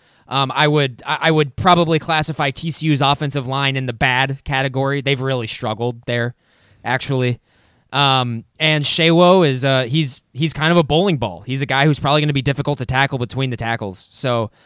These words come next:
um, I really, I look at T C U's offensive personnel, and it's really not terrible at all when you watch them. They're athletic. Um, they do struggle up front. It, it really is. It, they are just, if, if, if Max Duggan is playing well,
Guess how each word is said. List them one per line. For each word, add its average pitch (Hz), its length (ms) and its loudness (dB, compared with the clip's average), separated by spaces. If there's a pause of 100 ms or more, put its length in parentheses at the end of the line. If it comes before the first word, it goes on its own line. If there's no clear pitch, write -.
(280)
um, 123 460 -2 (400)
I 147 60 -4
really, 220 320 4
I 160 100 -2
look 170 260 0
at - 140 0
T 220 160 -2
C 185 180 -4
U's 190 220 2
offensive 175 460 -2
personnel, 147 720 -2 (400)
and 165 260 0
it's 160 160 -6
really 233 380 -2
not 160 380 0 (160)
terrible 156 680 -2 (100)
at 147 140 -2
all 123 240 0
when 143 140 -2
you 151 80 0
watch 156 300 0
them. 101 120 -6
They're 135 140 -4
athletic. 165 600 -2 (400)
Um, 139 300 0
they 151 140 0
do 180 120 2
struggle 180 440 2
up 170 100 4
front. 151 420 0 (480)
It, - 180 0
it 165 140 -4
really 180 400 2
is. 165 380 2
It, 127 300 -10
they 160 160 4
are 180 240 8
just, 156 360 -2
if, 151 180 -6 (200)
if, 143 240 -10
if 143 160 -4
Max 170 260 2
Duggan 170 300 2
is 160 120 -2
playing 165 360 0
well, 143 400 2